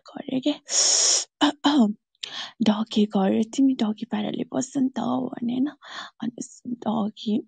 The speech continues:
म डगी पाराले बसेँ के। अनि मेरो हुन्छ नि पछाडि एस के, एसमा पहिला होइन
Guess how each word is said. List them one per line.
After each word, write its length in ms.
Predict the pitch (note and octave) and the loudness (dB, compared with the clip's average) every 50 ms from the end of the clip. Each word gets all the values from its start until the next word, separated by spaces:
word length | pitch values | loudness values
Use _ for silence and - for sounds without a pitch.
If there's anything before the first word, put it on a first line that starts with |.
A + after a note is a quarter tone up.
| _ _ _ - A3+ | _ _ _ -2 0
म 120 | G#3+ G#3+ | 0 0
डगी 360 | G3+ G#3 G3+ G#3 G#3 - - - | 2 2 2 0 0 -2 -6 -8
पाराले 420 | - A#3+ G#3 F#3+ F#3+ G3 G3 G3+ | -6 -4 -2 0 2 2 2 4
बसेँ 380 | F#3+ G3 G3+ G3+ - - A3 G#3+ | 4 4 2 2 2 0 -2 0
के। 140 | - C#4 B3+ - - _ _ - - - - - - - - - - - - - _ - | 0 0 -4 -4 -10 _ _ -16 -12 -12 -10 -8 -8 -6 -6 -6 -8 -10 -12 -14 _ -6
अनि 280 | - A#3 A#3 A#3 A3+ A3+ | -4 -2 2 4 4 6
मेरो 300 | A3 A3 A3+ A3+ A3 A3+ | 6 8 6 6 6 4
हुन्छ 200 | A3 G#3+ G#3+ - | 4 4 2 2
नि 120 | B3 A3+ B3 A#3 - | 0 0 0 0 -2
पछाडि 280 | A3+ - A#3 A#3+ - - - - B3 A#3 | -4 -4 -2 -6 -6 -6 -4 -2 0 0
एस 200 | A3 - - - | 0 -2 -6 -12
के, 140 | - - C#4+ C4+ B3+ B3+ - - - _ - - - - - - - - - _ - - G#3+ | -4 -2 -2 -2 -2 -4 -8 -14 -18 _ -10 -6 -4 -4 -2 -2 -4 -6 -8 _ -2 0 0
एसमा 340 | G#3+ - - - A3 G3+ G3+ - | 0 0 0 0 0 0 0 0
पहिला 260 | - G#3 A3 A3+ A3+ - | 0 0 2 2 0 0
होइन 300 | A#3+ B3 C#4 C#4+ D4+ | 0 0 2 2 0